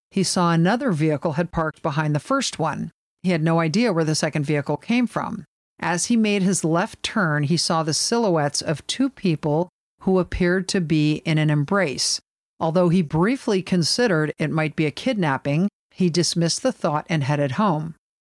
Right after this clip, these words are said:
However, Richard did see the rear vehicle's license plate and remembered that it reminded him of the words tin can. He told investigators that there were three letters,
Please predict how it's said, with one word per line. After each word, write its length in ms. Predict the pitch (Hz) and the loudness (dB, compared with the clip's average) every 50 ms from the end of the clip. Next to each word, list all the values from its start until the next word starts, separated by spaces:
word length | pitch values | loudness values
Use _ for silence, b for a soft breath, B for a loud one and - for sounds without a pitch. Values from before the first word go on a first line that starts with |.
| _ - | _ -12
However, 800 | - - 190 190 190 208 233 240 190 170 156 151 156 190 208 - _ - | -6 -2 0 2 2 2 2 0 0 0 0 2 0 0 -2 -4 _ -2
Richard 640 | 180 185 180 - 202 185 180 170 180 - 202 170 | -2 -2 0 0 0 2 2 0 0 -2 -2 -2
did 300 | 131 - 185 240 262 233 | 0 2 0 0 0 -2
see 520 | - - - - 269 220 156 147 156 160 165 - - | -2 -2 -2 0 0 2 2 2 2 2 0 -2 -4
the 200 | - 151 165 170 | -4 0 2 2
rear 400 | 165 156 156 160 170 180 208 226 | 2 2 2 2 2 2 2 0
vehicle's 540 | 220 190 180 170 175 165 - 170 160 139 156 | 0 2 2 2 2 2 0 0 0 0 0
license 540 | 160 156 165 208 254 240 - - 170 143 - | 0 2 2 0 0 0 0 0 0 -2 -2
plate 440 | - - - 143 135 135 143 - - - | -4 -4 -2 0 0 0 -2 -2 -4 -2
and 160 | - 156 156 | -2 0 0
remembered 800 | 165 165 160 160 160 170 196 233 240 208 160 147 143 147 160 - - - | 0 0 0 0 0 2 2 2 2 2 2 0 0 0 -2 -4 -4 -2
that 140 | 175 165 | 0 0
it 60 | 165 147 | 2 2
reminded 600 | 165 165 160 160 165 175 170 185 202 214 240 202 | 2 2 2 4 2 2 2 2 2 2 0 0
him 240 | 180 175 175 175 175 | 2 2 2 4 2
of 160 | 180 175 175 | 2 0 0
the 100 | 196 208 | 0 0
words 520 | 165 156 151 147 147 151 151 - - - - _ _ _ _ - | 0 0 0 2 0 0 -2 -4 -6 -8 -8 _ _ _ _ -10
tin 480 | - - - 185 180 170 175 170 170 - _ _ | -6 -2 0 2 2 4 2 2 0 -2 _ _
can. 640 | - - - 240 240 226 170 139 - - - 156 175 _ _ _ _ _ _ _ | -14 -6 -2 0 0 0 0 -2 -2 -4 -6 -8 -8 _ _ _ _ _ _ _
He 140 | - - 185 | -4 -2 -2
told 240 | - - 196 185 180 | 0 0 2 2 4
investigators 1040 | 175 175 156 185 214 247 - - - 247 170 156 151 151 143 147 147 151 156 - - | 4 2 2 2 0 -2 -2 -2 -2 -2 0 0 0 0 2 0 0 0 -2 -2 -4
that 180 | - 180 170 - | -2 -2 -2 0
there 100 | 175 160 | 0 0
were 100 | 160 151 | 0 -2
three 360 | - - - - 196 226 240 | -4 -4 -4 -2 0 2 2
letters, 580 | 233 196 156 143 143 143 151 175 196 - - | 2 2 2 2 2 0 0 0 0 -2 -6